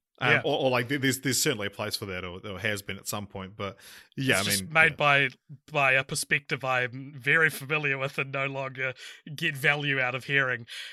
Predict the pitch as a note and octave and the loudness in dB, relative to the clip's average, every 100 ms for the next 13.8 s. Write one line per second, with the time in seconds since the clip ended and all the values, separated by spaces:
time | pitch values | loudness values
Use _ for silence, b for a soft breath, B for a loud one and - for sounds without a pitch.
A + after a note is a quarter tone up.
0 | B - D#3+ D3 C#3+ E3+ F#3+ A#3+ A#3+ B3 | B 4 4 4 -4 0 6 6 6 6
1 | G#3+ F3+ F3+ F3+ D#3 D#3+ D#3+ D#3 D#3 C#3+ | 8 6 4 2 0 2 2 2 -2 -2
2 | D3 - D3 D3 D3 C3+ E3 D#3+ D3 - | -4 0 -2 0 0 0 0 0 0 0
3 | E3+ D3+ C3+ C#3+ D3 D3 B2+ A#2+ A#2 B | 0 -2 -2 0 0 -4 -4 -4 -6 B
4 | B B - C#3+ C#3+ C#3 C#3 D#3+ - D#3 | B B -2 4 4 4 -2 -4 -4 -4
5 | B2+ D3+ F3 D#3 D3 C#3 C3 C#3+ C#3+ B2 | 2 4 6 4 2 -4 -4 -6 -6 -8
6 | A2 C3+ D3+ C3+ F3 F#3 F3+ F3 D#3 D3 | -8 -6 -6 0 4 4 4 0 4 6
7 | C#3 C3+ - b _ - G3 - E3 D#3+ | 4 -2 -14 b _ -4 -4 2 4 4
8 | D3+ C3+ A2+ - - E3+ - D3 - E3 | 2 -6 -4 -2 0 -2 -4 -6 -4 0
9 | D#3 C3+ A#2+ B B B - D3 E3 E3 | 0 -2 -6 B B B 2 6 6 4
10 | D#3+ D#3 - C#3+ D3 D3+ - D3 C3+ C3+ | 0 -2 -2 -4 -4 -4 -2 0 2 0
11 | - b b _ D3 C#3 C3+ C#3+ C3+ C#3 | -6 b b _ 2 4 4 0 -4 -4
12 | C3+ - C#3 - B3 - F#3+ E3+ D3+ C#3+ | -4 -6 -2 2 2 2 2 2 2 2
13 | D3 C#3+ - - D3 C#3 B2+ B2 | 0 0 -6 0 4 4 2 -2